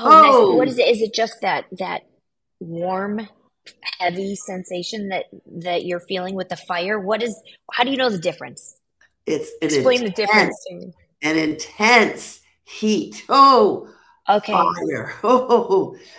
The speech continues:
Speaker 2: um, in the past, a few years ago, um, I had an encounter with,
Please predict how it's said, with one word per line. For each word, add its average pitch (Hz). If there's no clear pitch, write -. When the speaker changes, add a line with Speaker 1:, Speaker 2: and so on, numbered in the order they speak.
Speaker 2:
um, 147
in 175
the 151
past, 180
a 135
few 196
years 202
ago, 127
um, 135
I -
had 170
an 147
encounter 156
with, 143